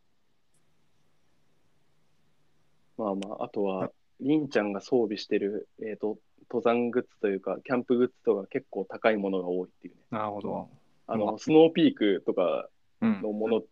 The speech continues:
Speaker 2: 使ってたりするから、いや、お金ない人、スノーピークには行かないよねっていう。
Speaker 1: 案件なのかね。
Speaker 2: まあまあまあ。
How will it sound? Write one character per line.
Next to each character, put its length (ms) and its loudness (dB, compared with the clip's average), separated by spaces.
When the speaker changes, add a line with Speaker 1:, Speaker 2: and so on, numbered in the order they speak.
Speaker 2:
使 140 -2
っ 80 -8
て 80 -20
た 120 2
り 80 -4
す 80 -16
る 80 -10
か 80 -6
ら、 40 -16
い 40 -10
や、 100 10
お 80 10
金 360 2
な 160 0
い 80 0
人、 340 -4
ス 180 -10
ノ 140 2
ー 60 2
ピ 200 -2
ー 80 -6
ク 120 -8
に 80 -4
は 60 -4
行 80 -8
か 100 -2
な 140 -2
い 100 -4
よ 80 -14
ね 80 -12
っ 20 -20
て 60 -10
い 60 -10
う。 60 -16
Speaker 1:
案 280 -2
件 220 -4
な 100 -4
の 100 -8
か 120 -4
ね。 420 -6
Speaker 2:
ま 420 -6
あ 60 -8
ま 220 -10
あ 60 -20
ま 120 -18
あ。 80 -20